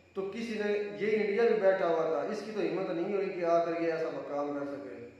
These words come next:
जो आज अफगानी कैसे न कि, हाय इंडिया, हाय इंडिया। ये आपके जो लगने, रिश्तेदार थे या आपके सगे थे, इन्होंने तो ये काम नहीं किया था।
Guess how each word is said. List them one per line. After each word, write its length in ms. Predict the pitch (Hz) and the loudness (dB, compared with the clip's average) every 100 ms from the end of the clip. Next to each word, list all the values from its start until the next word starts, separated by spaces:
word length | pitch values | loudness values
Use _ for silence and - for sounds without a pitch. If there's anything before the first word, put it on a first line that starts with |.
| - - _ _ - | -20 -20 _ _ -10
जो 120 | 180 | -2
आज 320 | 180 180 185 180 | 4 6 6 4
अफगानी 440 | 165 160 175 185 | 2 2 0 0
कैसे 300 | 180 175 165 | -2 -2 -2
न 60 | 165 | -2
कि, 280 | - 95 - - - - - - | -4 -8 -10 -16 -18 -20 -20 -2
हाय 180 | 175 190 | 2 2
इंडिया, 540 | 156 147 143 127 - | 2 -2 -2 -4 -2
हाय 200 | - - | -2 -2
इंडिया। 440 | 214 202 214 202 170 - - - - - 139 | -2 -2 -2 -2 -4 -8 -12 -16 -20 -14 0
ये 440 | 202 220 233 226 | 4 8 8 6
आपके 380 | 180 175 196 202 | 4 6 6 4
जो 240 | 190 165 | 0 -2
लगने, 520 | 147 165 185 170 160 | -2 -2 0 2 2
रिश्तेदार 580 | 160 160 165 165 175 180 | 2 0 -2 2 4 4
थे 420 | 185 175 156 151 165 | 2 -2 -2 -4 -2
या 80 | |
आपके 280 | 165 165 165 | 0 0 -2
सगे 340 | 160 160 185 196 | -2 -2 -2 0
थे, 120 | 196 | 0
इन्होंने 280 | 208 202 170 | 2 0 0
तो 80 | |
ये 80 | 165 | -2
काम 240 | 160 151 147 | 0 -2 -2
नहीं 120 | 147 | -4
किया 220 | 147 147 | -4 -6
था। 180 | 147 | -6